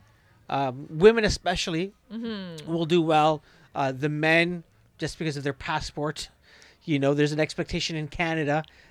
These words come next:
Speaker 1: that the team, you know, anything less than a gold, it seems like n-, non-success. You know, it, it's not a success. Uh, I don't know if that's fair or not. Um, both to the Canadians and other teams as well, right?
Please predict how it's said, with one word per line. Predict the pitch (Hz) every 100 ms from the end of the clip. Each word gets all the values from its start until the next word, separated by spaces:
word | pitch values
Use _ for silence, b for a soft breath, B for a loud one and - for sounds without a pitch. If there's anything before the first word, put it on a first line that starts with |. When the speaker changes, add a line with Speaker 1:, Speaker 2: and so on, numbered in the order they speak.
| b
Speaker 1:
that | 151
the | -
team, | - - 175 165 165 170 - b b b b b
you | 165 143
know, | 135 139 -
anything | 165 180 190
less | 160 160 -
than | 180 156
a |
gold, | 139 147 156 160 - _ _ _ 165 _ -
it | 131 143
seems | - - 185 170 151
like | 160 160 -
n-, | 147 156 156 _ _ - B B B B _ 190
non-success. | 175 175 170 180 - 165 208
You | 196
know, | 196 196
it, | 147 135 156 147
it's | 156 170
not | 160
a |
success. | 151 156 - 165 185 - b b b b
Uh, | - 117
I | 151
don't | 156 160
know | 151
if | 143
that's | 127 -
fair | 156 147 165 170
or | 135 147
not. | 160 170 190 - b b b b
Um, | 131 127 127 127
both | 139 151 147
to | -
the | 151
Canadians | - 151 160 165
and | 175
other | 170 165
teams | - 156 131 -
as | 147 135
well, | 139 107 113
right? | 131 135 185